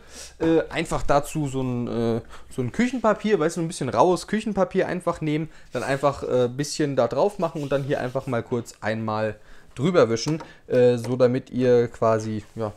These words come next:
das einmal sauber bekommt. Und, äh, ja,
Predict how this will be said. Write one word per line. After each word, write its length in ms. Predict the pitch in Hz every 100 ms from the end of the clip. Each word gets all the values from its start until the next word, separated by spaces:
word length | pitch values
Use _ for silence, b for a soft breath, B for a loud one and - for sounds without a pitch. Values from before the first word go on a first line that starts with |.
| -
das 140 | 110
einmal 380 | - 113 113 107
sauber 360 | - 120 180 110
bekommt. 400 | 104 113 131 170 B B B B B
Und, 720 | 135 135 135 139 139 131 -
äh, 460 | 117 123 127 127 127
ja, 340 | - 160 139